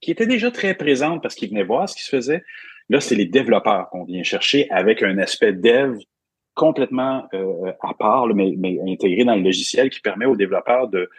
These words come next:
constater ce que le design produit comme code.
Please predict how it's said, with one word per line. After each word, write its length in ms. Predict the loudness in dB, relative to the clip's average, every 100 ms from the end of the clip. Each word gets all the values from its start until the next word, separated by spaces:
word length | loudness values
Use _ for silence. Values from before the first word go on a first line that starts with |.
| -20 _ _
constater 680 | 2 2 2 -2 2 2 2
ce 120 | 2
que 100 | 2
le 140 | 2
design 840 | 2 0 2 0 -2 -4 0 0 -2
produit 500 | 0 2 2 -2 -6
comme 300 | -4 -6 -6
code. 420 | 0 0 0 -6